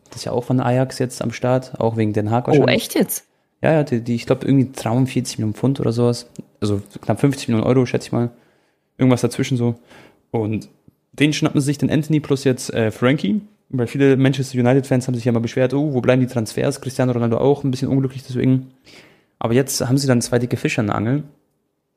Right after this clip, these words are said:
Speaker 1: Aber ich bin mir ehrlich gesagt immer noch nicht sicher, ob das dann halt alles reicht und alles drum und dran, weil die Konkurrenz in der Premier League ist einfach so groß. Und ich kann mir so gut vorstellen, dass sie halt wieder nur fünfter oder sechster Platz werden, weil die davor halt alle irgendwie besser performen.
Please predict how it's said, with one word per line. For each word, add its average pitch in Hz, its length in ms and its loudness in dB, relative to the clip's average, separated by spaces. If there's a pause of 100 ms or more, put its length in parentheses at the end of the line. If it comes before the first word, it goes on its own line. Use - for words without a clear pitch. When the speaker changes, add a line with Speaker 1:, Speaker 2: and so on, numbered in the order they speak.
(320)
Speaker 1:
Aber 117 140 -2
ich - 80 -4
bin 151 100 2
mir 160 80 2
ehrlich 147 160 0
gesagt 131 220 -2
immer 156 160 2
noch 139 180 2
nicht 127 180 2
sicher, - 220 -4
ob 127 120 -4
das - 120 -8
dann 117 300 2 (280)
halt 120 200 0
alles 123 340 -2
reicht 127 320 -2
und 107 140 -2
alles 113 200 -2
drum 110 120 -2
und 107 100 0
dran, 113 160 2
weil 107 300 2 (420)
die 117 80 -4
Konkurrenz 135 540 2
in 127 40 0
der 120 60 -2
Premier 131 240 2
League 113 100 -2
ist - 120 -4
einfach 113 160 0
so 120 140 -2
groß. 127 440 0 (340)
Und - 80 -4
ich 98 60 -4
kann 135 140 2
mir 127 80 4
so 127 80 2
gut 131 100 0
vorstellen, 127 320 0
dass 110 100 -2
sie 117 60 0
halt 101 140 0
wieder 123 240 2
nur 123 480 2
fünfter 123 400 -2
oder 101 100 0
sechster 110 220 -2
Platz - 320 -4
werden, 113 300 -2 (500)
weil 113 140 -2
die 117 100 -2
davor 127 400 2
halt 120 160 0
alle 127 420 2
irgendwie 131 280 2
besser 123 280 0
performen. 120 560 0